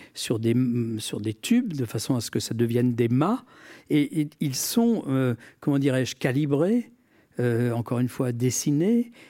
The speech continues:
euh, de façon extrêmement précise pour qu'ils, pour qu'ils aient une, comment dirais-je, une, une, une, une qualité ou tout au moins une présence qui soit, euh, la, la présence d'un, d'un, d'un, d'un élément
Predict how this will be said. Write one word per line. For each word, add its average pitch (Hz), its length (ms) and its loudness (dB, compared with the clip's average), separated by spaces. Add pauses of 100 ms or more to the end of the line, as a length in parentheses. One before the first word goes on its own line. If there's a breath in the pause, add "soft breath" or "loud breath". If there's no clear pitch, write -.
(200 loud breath)
euh, 117 760 0
de 131 160 0
façon 147 340 -2
extrêmement 139 340 0
précise 233 440 0 (960 loud breath)
pour 156 260 -2
qu'ils, 147 200 -8
pour 131 300 -6
qu'ils 135 360 0
aient 143 120 4
une, 120 420 2 (640 loud breath)
comment 123 160 0
dirais-je, 113 380 0
une, 107 300 2 (440 loud breath)
une, 101 480 -6 (720 loud breath)
une, 117 360 -4 (200)
une 127 140 0
qualité 180 680 2
ou 127 200 -2
tout 127 200 -8
au 123 40 -2
moins 127 100 2
une 123 100 0
présence 165 580 2 (320 loud breath)
qui 127 120 -4
soit, 170 460 0
euh, 120 460 0
la, 123 300 -2
la 120 120 0
présence 151 420 0
d'un, 127 200 2 (320 loud breath)
d'un, 120 240 0
d'un, 117 280 -2
d'un 127 340 2
élément 143 580 2